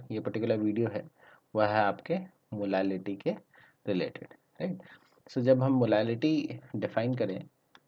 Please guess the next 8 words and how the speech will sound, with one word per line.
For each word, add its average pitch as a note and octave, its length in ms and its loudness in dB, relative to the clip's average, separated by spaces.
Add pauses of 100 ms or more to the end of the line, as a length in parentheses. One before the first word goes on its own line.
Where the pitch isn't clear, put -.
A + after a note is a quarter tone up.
(340)
तो A2+ 80 -4
हम A2 100 -4
इसको A2 240 -2
define G#2+ 300 -2
करेंगे G#2 380 -4 (600)
कि A2 80 -6
the A2+ 200 2 (680)
number A2+ 440 2